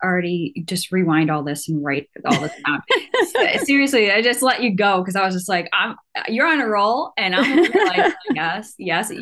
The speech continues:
Speaker 1: guilty. Yep, that's me. Okay, that needs to change." And I'm just, like, nodding here. And, you know, you don't, again, don't realize, because we can't take into account for every minute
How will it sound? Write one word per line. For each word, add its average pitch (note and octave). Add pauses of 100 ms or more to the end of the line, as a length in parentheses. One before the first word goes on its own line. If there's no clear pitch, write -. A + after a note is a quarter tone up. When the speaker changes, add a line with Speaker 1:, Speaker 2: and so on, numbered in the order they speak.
Speaker 1:
guilty. F3+
Yep, E3
that's F3
me. F#3
Okay, F#3
that D#3+
needs A#3+
to A#3+
change." F3+
And A3+
I'm A#3+
just, C4+
like, B3
nodding A3
here. E3
And, F#3
you G#3+
know, G3+
you G3+
don't, A3
again, G#3
don't F#3+
realize, G3+
because G3 (460)
we A3+
can't D#4
take A#3+
into G#3
account G3+
for -
every G3+
minute F#3